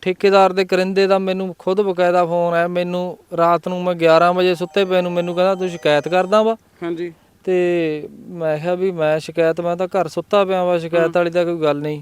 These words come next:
Speaker 2: ਹੂੰ।
Speaker 1: ਪਰ ਫਿਰ ਜਦ ਮੈਂ ਕਿਹਾ ਵੀ ਹੁਣ ਤੁਸੀਂ ਸੁੱਤੇ ਪਏ ਨੂੰ ਉਠਾ ਲੇ ਲਿਆ, ਹੁਣ ਮੈਂ ਫਿਰ ਦੂਜੇ ਦਿਨ ਫਿਰ ਮੈਂ ਦੱਸਤਾ ਉਹਨਾਂ ਨੂੰ ਵੀ ਭਾਈ ਮੈਂ ਸ਼ਿਕਾਇਤ ਕਰਨੇ ਚੱਲਿਆ,
Speaker 2: ਹੂੰ।
Speaker 1: ਵੀ ਤੁਸੀਂ ਕਰਦੇ ਹੋ ਕੰਮ, ਫਿਰ ਮੈਂ ਕਰੇ ਉਹਨਾਂ ਵਾ ਸ਼ਿਕਾਇਤ, ਜੇ ਤੁਸੀਂ
Speaker 2: ਹੂੰ।
Speaker 1: ਮੈਨੂੰ ਦਬਕੇ ਹੀ ਮਾਰਦੇ ਹੋ,
Speaker 2: ਹੂੰ।
Speaker 1: ਫਿਰ ਮੈਂ ਸ਼ਿਕਾਇਤ ਕਰੇ ਆਉਣਾ ਜੀ।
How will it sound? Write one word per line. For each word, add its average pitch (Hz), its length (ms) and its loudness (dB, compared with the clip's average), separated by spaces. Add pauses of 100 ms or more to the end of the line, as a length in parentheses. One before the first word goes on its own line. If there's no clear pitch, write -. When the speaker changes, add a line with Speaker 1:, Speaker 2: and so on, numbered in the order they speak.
(120)
Speaker 2:
ਹੂੰ। 185 220 -6 (300)
Speaker 1:
ਪਰ 180 200 2
ਫਿਰ 185 280 0
ਜਦ 180 240 0
ਮੈਂ 180 260 -2
ਕਿਹਾ 196 160 0
ਵੀ 196 160 2
ਹੁਣ 185 260 -2 (100)
ਤੁਸੀਂ 185 200 -2
ਸੁੱਤੇ 170 300 -2
ਪਏ 190 100 -2
ਨੂੰ 196 100 -2
ਉਠਾ 156 280 2
ਲੇ 175 140 4
ਲਿਆ, 180 260 2
ਹੁਣ 180 180 -4
ਮੈਂ 175 180 -2
ਫਿਰ 170 80 -6
ਦੂਜੇ 170 400 -4
ਦਿਨ 170 160 -2
ਫਿਰ 170 140 -4
ਮੈਂ 170 140 -6
ਦੱਸਤਾ 151 440 -2
ਉਹਨਾਂ 170 200 -4
ਨੂੰ 175 100 -6
ਵੀ 180 80 -4
ਭਾਈ 175 180 0
ਮੈਂ 160 140 -6
ਸ਼ਿਕਾਇਤ 147 440 -4
ਕਰਨੇ 143 360 -6
ਚੱਲਿਆ, 143 360 -4 (220)
Speaker 2:
ਹੂੰ। 151 60 -12
Speaker 1:
ਵੀ - 180 -16
ਤੁਸੀਂ 185 200 -6
ਕਰਦੇ 175 340 0
ਹੋ 180 120 -4
ਕੰਮ, 175 180 -2
ਫਿਰ 170 140 -4
ਮੈਂ 165 140 -6
ਕਰੇ 165 220 2
ਉਹਨਾਂ 175 240 -2
ਵਾ 175 120 0
ਸ਼ਿਕਾਇਤ, 165 320 -2
ਜੇ 165 200 -4
ਤੁਸੀਂ 165 180 -4
Speaker 2:
ਹੂੰ। 175 80 -6
Speaker 1:
ਮੈਨੂੰ 170 160 -6
ਦਬਕੇ 160 300 0
ਹੀ 156 60 -4
ਮਾਰਦੇ 151 380 -2
ਹੋ, 185 100 -6 (200)
Speaker 2:
ਹੂੰ। 160 160 -6 (220)
Speaker 1:
ਫਿਰ 180 140 0
ਮੈਂ 175 160 -2
ਸ਼ਿਕਾਇਤ 151 380 0 (120)
ਕਰੇ 143 260 0
ਆਉਣਾ 123 260 -8
ਜੀ। 120 120 -18